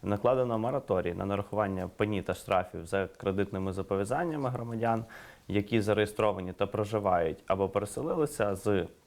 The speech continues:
населених пунктів, е, де здійснювалась антитерористична операція.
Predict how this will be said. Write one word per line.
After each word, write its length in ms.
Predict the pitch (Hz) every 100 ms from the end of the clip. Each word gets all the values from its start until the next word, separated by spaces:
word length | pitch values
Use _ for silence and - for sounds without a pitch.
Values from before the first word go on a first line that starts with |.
| _ - - _ - -
населених 500 | 104 113 104 101 -
пунктів, 600 | 165 170 170 120 113 - - - -
е, 180 | 98 90
де 240 | 87 139
здійснювалась 640 | 104 113 120 - 95 92 -
антитерористична 960 | 107 110 98 90 90 - 101 - 95
операція. 520 | 92 90 - - -